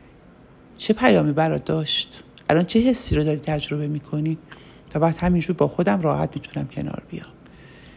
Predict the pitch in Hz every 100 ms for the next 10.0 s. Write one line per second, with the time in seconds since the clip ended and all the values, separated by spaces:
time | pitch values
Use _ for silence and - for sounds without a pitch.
0 | - - - 175 170 175 175 254 185 143
1 | 139 139 - 143 139 147 - 156 147 -
2 | 185 214 185 - 143 147 160 165 165 165
3 | 170 - 156 - - - - - - -
4 | - - - - - - 190 233 - 208
5 | 220 233 156 151 156 165 139 147 - 151
6 | 147 143 143 73 78 - - - - 143
7 | 143 - - - 185 185 147 135 135 135
8 | 135 131 139 143 139 143 120 - 127 -
9 | - 147 147 143 143 139 127 135 127